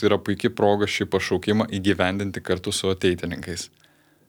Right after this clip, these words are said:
Tai yra seniausia, gausiausia ir daugiausiai resursų suteikianti katalikiška organizacija Lietuvoje,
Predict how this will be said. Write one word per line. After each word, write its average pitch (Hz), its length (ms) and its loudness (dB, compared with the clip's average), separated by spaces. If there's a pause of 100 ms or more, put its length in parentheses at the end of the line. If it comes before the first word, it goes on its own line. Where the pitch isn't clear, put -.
(480)
Tai 104 80 8
yra 104 160 6
seniausia, 98 640 2
gausiausia 98 720 2
ir 107 180 0
daugiausiai 107 540 2
resursų 107 420 2
suteikianti 101 640 0
katalikiška 98 640 -2
organizacija 92 720 0
Lietuvoje, 90 600 0